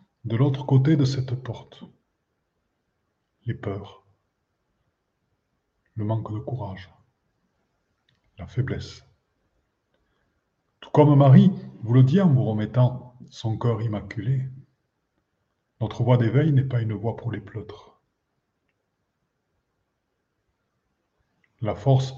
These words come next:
et le courage sont forgés par les épreuves de la vie. La voie d'éveil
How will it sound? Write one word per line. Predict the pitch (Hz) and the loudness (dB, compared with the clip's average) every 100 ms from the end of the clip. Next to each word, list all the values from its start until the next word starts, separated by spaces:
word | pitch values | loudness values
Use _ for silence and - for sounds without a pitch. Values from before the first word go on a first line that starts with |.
| 131 | -6
et | |
le | 113 | -6
courage | - - 135 170 127 - - _ _ - _ _ | -6 -6 -2 0 -2 -6 -16 _ _ -20 _ _
sont | - 127 | -4 -4
forgés | - 123 - 131 | 2 2 4 2
par | 131 | 2
les | 107 110 | 2 -4
épreuves | - 120 | -4 -4
de | 107 | -4
la | 110 110 | -6 -6
vie. | 104 87 - _ _ _ _ _ _ _ _ _ _ _ _ _ _ - - _ _ _ | -10 -16 -20 _ _ _ _ _ _ _ _ _ _ _ _ _ _ -20 -20 _ _ _
La | 123 | 0
voie | 117 147 | 4 6
d'éveil | 135 135 185 196 | 8 8 6 4